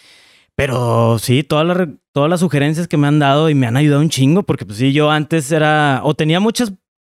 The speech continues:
tipo cosas que yo decía mucho, que después cuando yo me escuchaba mis historias y me decía la raza, "Eh, güey, es que dices un chingo de estas cosas, ¿no?". O sea, o por ejemplo, yo digo mucho raza, la raza cósmica, así me refiero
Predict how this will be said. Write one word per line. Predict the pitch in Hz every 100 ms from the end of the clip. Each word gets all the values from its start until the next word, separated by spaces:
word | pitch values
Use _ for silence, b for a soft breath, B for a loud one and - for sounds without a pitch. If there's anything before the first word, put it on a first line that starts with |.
| _
tipo | 180 214
cosas | 220 214
que | 226 196
yo | 196
decía | 208 - 214 214
mucho, | 208 214 - 170 156 160 _ _ _ _ _ _
que | 156
después | 147 - 151
cuando | 190 196
yo | 180
me | 180 190
escuchaba | 175 170 170
mis | 185 180
historias | 175 180
y | 175
me | 156
decía | 127 147
la | 151
raza, | 147 131
"Eh, | 156 170
güey, | 135
es | -
que |
dices | 151 175 180
un |
chingo | 196 190 190 196
de |
estas | 185 180
cosas, | - 185 160 151
¿no?". | 143 165
O |
sea, | 151 135
o | 135 120 -
por | 131
ejemplo, | 139 131
yo | 131
digo | 151
mucho | 156 160 175 160
raza, | 139 139 151 -
la | 135
raza | 131 139 160
cósmica, | 175 170 151 131
así | 110 127
me | 143
refiero | 147 131 131 151